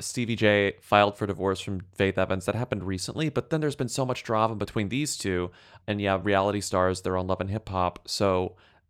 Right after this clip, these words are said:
this, you have to take, this is very, like, El Musa stuff, where it's like, you really have to take news about people who are on reality stars with a grain of salt, because it's like, what's for the show, what's not for the show. But they apparently actually did file for divorce from each other.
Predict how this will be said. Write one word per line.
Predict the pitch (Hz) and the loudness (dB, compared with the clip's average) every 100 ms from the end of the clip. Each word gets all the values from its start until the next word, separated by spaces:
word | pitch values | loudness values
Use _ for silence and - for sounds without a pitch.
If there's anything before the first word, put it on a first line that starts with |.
| - - | -20 -12
this, | 92 120 123 - | 0 4 4 2
you | 127 | -2
have | 135 | -2
to | - | -2
take, | - 110 | -4 -2
this | - 147 | 0 0
is | 123 | 2
very, | 117 107 | 4 6
like, | 95 92 - - _ - - | 4 0 -2 -20 _ -12 0
El | 101 | 2
Musa | 98 95 92 120 | 2 -2 -2 -6
stuff, | - 127 - | 0 0 2
where | 104 | 0
it's | 95 | 0
like, | 98 90 107 | 0 0 -2
you | 104 | 0
really | 98 107 | 2 0
have | 117 | -2
to | 107 | -4
take | - 107 - | -2 -2 -2
news | 95 95 101 | -4 -2 0
about | 92 90 - | 2 2 0
people | 107 98 | -8 -6
who | 101 | -2
are | 95 | 0
on | 87 | 2
reality | 87 87 98 | 0 0 -2
stars | - 107 98 | -2 -2 -2
with | 95 | -4
a | |
grain | 101 98 | -2 -2
of | 101 | -2
salt, | - 104 - | 2 0 0
because | - 98 | -4 -4
it's | 92 - | -4 -2
like, | 85 - - - | -2 -2 -14 -6
what's | 95 107 - | 4 4 4
for | 113 | -2
the | 107 | -2
show, | - 107 101 | 4 6 6
what's | 92 92 87 - | 4 0 -2 0
not | 90 - | -2 0
for | 120 | -2
the | 120 | 0
show. | - 135 131 131 - - - _ | 2 2 2 -2 -14 -20 -20 _
But | - - | -6 0
they | 160 | 2
apparently | 165 156 180 160 - | 2 0 0 0 2
actually | 120 - - 147 | 0 0 -4 -2
did | 131 | -2
file | - 117 117 | 0 0 0
for | - 110 | -2 -4
divorce | 98 107 104 | 0 -2 -2
from | - 95 | -2 -4
each | 90 | -2
other. | 95 107 120 | 0 0 -2